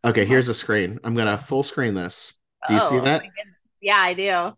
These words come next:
Speaker 1: For the listeners, what does it say at the top of it?
Speaker 2: It says, "Final Fantasy thirteen U S trailer."
Speaker 1: Okay, I think this is it. So if you remember last year or last episode, I was loving,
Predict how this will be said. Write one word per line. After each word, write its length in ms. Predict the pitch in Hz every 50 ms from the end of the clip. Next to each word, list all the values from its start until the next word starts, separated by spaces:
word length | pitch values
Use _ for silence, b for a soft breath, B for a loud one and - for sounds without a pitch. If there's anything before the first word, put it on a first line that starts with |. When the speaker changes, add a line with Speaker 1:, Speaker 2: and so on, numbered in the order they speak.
| _
Speaker 1:
For 100 | - 180
the 100 | 170 160
listeners, 360 | 160 180 180 - - 143 117 -
what 80 | 139
does 100 | 147 156
it 60 | 160
say 220 | - - - 160 151
at 100 | 135 -
the 80 | 107
top 340 | - - - 117 104 101 82
of 140 | 104 90 85
it? 180 | 85 85 - - B B B B B B B B _
Speaker 2:
It 140 | - 202 202
says, 500 | - 247 226 220 214 202 208 - - - - _ _ _ _ _ _ - 214 - _ -
"Final 460 | 233 226 240 262 285 311 320 311 - -
Fantasy 640 | 254 240 240 233 240 247 247 - 233 220 220 - _
thirteen 640 | - 208 226 220 - - - - 233 214 208 196 190
U 260 | 185 190 196 208 208 202
S 280 | 196 175 - - -
trailer." 720 | - - - - 208 196 190 180 170 143 127 127 127 135 151 98 104
Speaker 1:
Okay, 260 | - - 78 78 -
I 100 | - 110
think 220 | 107 - - 156 -
this 160 | 143 123 -
is 140 | 113 98 110
it. 180 | 98 92 B B B B B _
So 500 | - - - 175 156 147 139 139 143 -
if 180 | - 147 - - - -
you 220 | 165 170 196 254
remember 400 | 320 311 233 143 131 113 131 170
last 440 | 151 123 123 143 160 - - - -
year 320 | 143 131 123 113 113 113 -
or 180 | 127 123 120 113
last 500 | 117 120 131 147 147 - - - - - -
episode, 480 | 143 139 - 143 - - 107 101 117 -
I 140 | - - 113
was 180 | 117 113 104
loving, 600 | 101 101 110 117 120 107 127 123 139 175 220 233